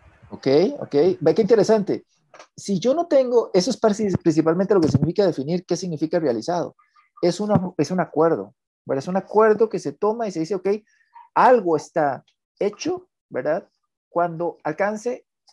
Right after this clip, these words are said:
cierta condición de madurez que definamos, ¿verdad? Y esa condición de madurez generalmente es, puede ir a producción. Ojo, puede ir a producción.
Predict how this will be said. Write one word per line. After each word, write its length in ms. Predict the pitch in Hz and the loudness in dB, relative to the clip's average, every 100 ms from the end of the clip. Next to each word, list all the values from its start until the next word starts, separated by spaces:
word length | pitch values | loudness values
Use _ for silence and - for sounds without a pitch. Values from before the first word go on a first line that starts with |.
| _ | _
cierta 800 | - 196 202 196 202 196 233 _ | -10 -2 -2 0 -2 -2 -4 _
condición 400 | - 151 147 170 | -4 -4 -2 -4
de 60 | 185 | 0
madurez 440 | 160 139 175 165 | 0 0 -2 -4
que 140 | - 151 | -6 -2
definamos, 580 | 123 - 113 107 _ _ - _ - | -2 -2 -4 -8 _ _ -20 _ -12
¿verdad? 320 | 123 156 156 _ _ _ | -6 -6 -6 _ _ _
Y 120 | 170 | 0
esa 160 | 196 262 | 2 2
condición 320 | 247 214 226 | 0 -2 -4
de 60 | 233 | -2
madurez 260 | 214 202 | 0 0
generalmente 600 | 196 208 208 202 196 196 | -2 -4 -6 -6 -6 -4
es, 220 | 240 - _ _ _ | -6 -8 _ _ _
puede 420 | 170 170 196 262 - | -6 -4 -4 -8 -6
ir 160 | 156 | -4
a 80 | 156 | -4
producción. 460 | 160 117 113 110 117 _ _ _ _ _ _ _ _ _ _ _ _ _ _ - | -10 -14 -14 -18 -20 _ _ _ _ _ _ _ _ _ _ _ _ _ _ -2
Ojo, 320 | 151 - - _ - | -2 -2 -16 _ -10
puede 300 | 139 - - | -8 -8 -6
ir 160 | 139 185 | -6 -6
a 40 | |
producción. 540 | - - - - 113 | -10 -14 -12 -12 -14